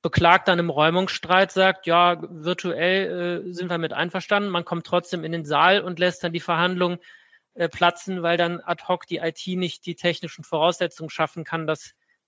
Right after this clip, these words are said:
dass derjenige auch virtuell dann vom Gegner, der zu Hause ist, gesehen werden kann. Das ist alles möglich und das sind weitere andere Hürden, die bei uns dann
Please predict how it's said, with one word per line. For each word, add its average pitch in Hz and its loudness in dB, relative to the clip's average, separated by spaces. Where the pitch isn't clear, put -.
dass 147 -8
derjenige 160 0
auch 165 -2
virtuell 160 -2
dann 156 -2
vom 156 -6
Gegner, 156 -4
der 147 -2
zu 143 -8
Hause 156 0
ist, - -10
gesehen 151 -4
werden 131 -2
kann. 127 -10
Das 160 0
ist 160 -8
alles 165 0
möglich 190 2
und 180 -2
das 170 4
sind 165 -4
weitere 165 2
andere 175 4
Hürden, 180 6
die 170 -4
bei 156 4
uns 170 -4
dann 147 -4